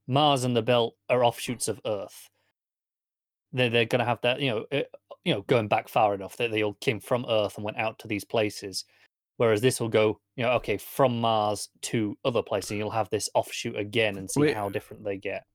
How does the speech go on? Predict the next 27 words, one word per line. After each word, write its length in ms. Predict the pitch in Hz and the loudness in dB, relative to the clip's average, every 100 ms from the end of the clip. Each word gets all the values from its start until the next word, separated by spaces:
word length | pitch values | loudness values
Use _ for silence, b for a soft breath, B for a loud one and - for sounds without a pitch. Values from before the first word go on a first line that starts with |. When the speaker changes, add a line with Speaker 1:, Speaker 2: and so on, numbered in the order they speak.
| - | -2
Speaker 2:
Yeah, 180 | 135 123 | 2 4
we 100 | 143 | 4
all 140 | 156 | 4
came 200 | - 139 | 4 2
from 160 | 127 120 | 2 2
this 140 | 113 | 2
solar 260 | - 110 107 | 2 2 2
system, 480 | - 98 - 98 | 0 -2 -2 0
but 80 | 98 | 2
ultimately 460 | 95 110 - 98 104 | 2 2 0 2 2
everyone's 320 | 101 104 101 | 2 2 0
gonna 160 | 104 98 | 0 0
splinter 480 | - - 110 76 90 | 0 0 0 2 0
again, 480 | 87 90 71 92 - - | 2 0 0 -4 -10 -4
and 380 | - 98 90 92 | 0 0 0 -4
Speaker 1:
Yeah. 280 | 127 113 98 - | -2 -2 -2 -8
Speaker 2:
new 240 | - 113 | -2 0
societies 420 | 107 - 110 95 104 | 0 2 2 2 0
will 60 | |
be 120 | 98 92 | -2 -2
created. 380 | - 92 95 120 | 0 0 0 0
No, 120 | 113 | 0
it's, 120 | 113 | 0
it's 180 | - - | -4 -6
really 280 | - 135 123 | -4 -2 0
interesting 360 | 101 98 95 | 0 -2 -4
stuff. 280 | 104 - - | -4 -4 -4